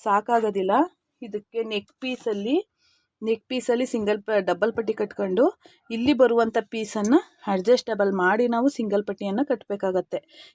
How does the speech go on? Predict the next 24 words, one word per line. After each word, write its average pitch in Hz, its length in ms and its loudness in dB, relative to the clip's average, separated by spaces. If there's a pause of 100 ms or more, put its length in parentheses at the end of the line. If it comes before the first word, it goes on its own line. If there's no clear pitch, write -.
ಇಷ್ಟೆಲ್ಲ 226 480 0
ಮಾಡಿದ್ರಷ್ಟೇ 226 680 4
ಒಬ್ಬ 208 260 2
ಕಸ್ಟಮರ್ನ 214 600 -6
ಉಳಿಸ್ಕೊಳ್ಳೋಕ್ಕೆ 208 580 -6 (440)
ಸಾಧ್ಯ. 185 420 -4 (600)
ಈಗ 240 160 -12 (100)
ನೀವು 285 320 0 (460)
ನಮ್ಮ 240 220 -2
ಕೈಯಲ್ಲಿ 247 360 4
ಆಗಲ್ಲ 254 420 4
ಅಂತ 226 300 -2
ಅನ್ನುವಂಥ 226 500 -4
ಬ್ಲೌಸನ್ನು 202 580 0 (400)
ಇನ್ನೊಂದು 254 420 4
ಟೈಲರು 214 460 2 (360)
ರೆಡಿ 233 260 2
ಮಾಡಿ 226 220 2
ಕೊಟ್ಟಿರ್ತಾರೆ. 196 600 -4 (520)
ಅಂಥ 202 320 -2
ಟೈಮಲ್ಲಿ 240 420 2
ನೀವು 233 220 2
ಅದನ್ನು 226 340 2
ಬಿಟ್ಕೊಡ್ಬಾರ್ದು. 208 760 0